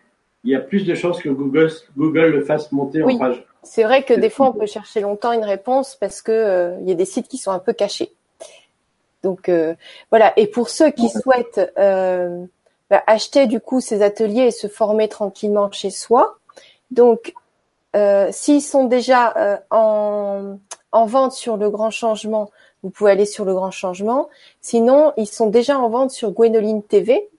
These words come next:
Speaker 2: dans l'espace atelier. Donc voilà, vous avez deux endroits où vous pouvez l'acheter. Euh, voilà,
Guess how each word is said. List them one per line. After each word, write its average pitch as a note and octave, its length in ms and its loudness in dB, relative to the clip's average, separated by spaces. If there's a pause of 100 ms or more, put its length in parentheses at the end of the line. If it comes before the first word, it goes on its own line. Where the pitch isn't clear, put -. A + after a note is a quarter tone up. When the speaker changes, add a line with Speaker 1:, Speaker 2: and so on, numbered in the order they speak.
Speaker 2:
dans - 120 0
l'espace G3+ 600 -4
atelier. G3+ 560 -2 (760)
Donc A3 120 2
voilà, A#3 280 4 (300)
vous G#3 140 0
avez G3+ 180 4
deux C#4 260 0
endroits A#3+ 400 2
où A#3 60 2
vous A3 80 -4
pouvez G#3 260 -2
l'acheter. A3+ 580 0 (680)
Euh, F3 800 -4
voilà, E3 400 0